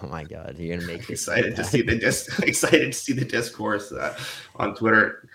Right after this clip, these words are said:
Speaker 1: I
Speaker 2: That's
Speaker 1: told
Speaker 2: brutal.
Speaker 1: you, man, this is one of
Speaker 2: That's
Speaker 1: those ones,
Speaker 2: brutal.
Speaker 1: sir.
Speaker 2: Honestly, they
Speaker 1: I
Speaker 2: haven't
Speaker 1: just
Speaker 2: looked
Speaker 1: saw
Speaker 2: good at all. Um,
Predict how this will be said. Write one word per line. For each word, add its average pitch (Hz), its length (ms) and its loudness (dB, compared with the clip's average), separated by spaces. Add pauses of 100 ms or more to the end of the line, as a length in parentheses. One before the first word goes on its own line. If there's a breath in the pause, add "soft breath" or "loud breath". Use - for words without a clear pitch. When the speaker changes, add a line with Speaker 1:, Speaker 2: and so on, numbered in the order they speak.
(460 loud breath)
Speaker 1:
I 110 100 6
Speaker 2:
That's 113 120 0
Speaker 1:
told 135 120 6 (100)
Speaker 2:
brutal. 139 100 -2
Speaker 1:
you, 113 80 -2
man, 101 240 0
this 110 160 2
is 120 120 0
one 120 160 -2
of 120 60 -2
Speaker 2:
That's 117 200 4
Speaker 1:
those 120 60 -2
ones, 123 280 2
Speaker 2:
brutal. - 0 -
Speaker 1:
sir. 92 320 0 (1400)
Speaker 2:
Honestly, 120 280 4
they 113 80 4
Speaker 1:
I 110 40 10
Speaker 2:
haven't 117 200 8
Speaker 1:
just 120 140 6
Speaker 2:
looked 113 100 6
Speaker 1:
saw 104 60 6
Speaker 2:
good 107 40 2
at 107 60 0
all. 101 460 2
Um, 95 440 -4